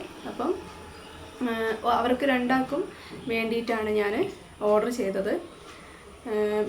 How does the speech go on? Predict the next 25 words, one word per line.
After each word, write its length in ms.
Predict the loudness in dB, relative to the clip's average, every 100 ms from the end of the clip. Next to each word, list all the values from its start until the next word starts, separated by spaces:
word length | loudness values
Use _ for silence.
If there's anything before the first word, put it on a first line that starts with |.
| 2
വാച്ചായിരുന്നു 560 | 2 6 6 6 2 2
ട്ടോ 80 | 2
ഓർഡർ 160 | 2 0
ചെയ്തത്. 260 | -2 -2 -4 -8 -6 2
പിന്നെ 140 | 4 4
ഒരു 60 | 4
മോളാണുള്ളത്, 480 | 4 4 4 2 0 -2
മോള് 160 | -2 -2 0
വാച്ച് 200 | 0 0 -2
കെട്ടാനായില്ല, 540 | 0 2 2 4 4 6
അതുകൊണ്ട് 240 | 6 4 2
ഞാൻ, 100 | 2 -2 -8 -14 -14 -14 -12 0
ഏഹ്, 240 | 4 6 6
രണ്ടാൾക്ക് 360 | 8 8 6 6
ഓർഡർ 180 | 6 6 2
ചെയ്ത്, 160 | 2 2
രണ്ട് 160 | 2 2 2
വാച്ച് 200 | 0 0
ഓർഡർ 160 | -2 -2
ചെയ്ത്. 180 | -4 -6 -12 -18 -18 -18 -18 -12 -8
രണ്ട് 160 | -2 2
വാച്ച് 260 | 4 2 0 0
ഓർഡർ 200 | 0 0
ചെയ്തിട്ട് 380 | 0 0 -2 -4 -4 -6 -18 -20 -20 -20 -20 -20 -8 4 8 8
അവർ 120 | 10